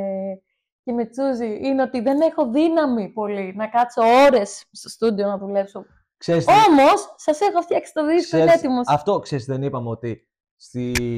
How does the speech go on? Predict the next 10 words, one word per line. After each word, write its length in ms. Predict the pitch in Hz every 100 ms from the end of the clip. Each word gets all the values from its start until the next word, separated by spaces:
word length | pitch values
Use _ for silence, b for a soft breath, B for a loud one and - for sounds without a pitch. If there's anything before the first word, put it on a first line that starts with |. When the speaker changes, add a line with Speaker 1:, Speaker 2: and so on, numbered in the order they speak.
| 113
Speaker 2:
μεταβατική 640 | 110 113 113 117 104 - 147
περίοδο 380 | 135 131 147 131
που 80 | 135
ήμασταν, 420 | 143 - 113 -
που 60 | 113
έχουμε 180 | 127 127
χάσει 260 | 135 135
το 280 | 120 110 101
πρώτο 280 | 101 101 98
έμβριο 420 | 104 98 98 92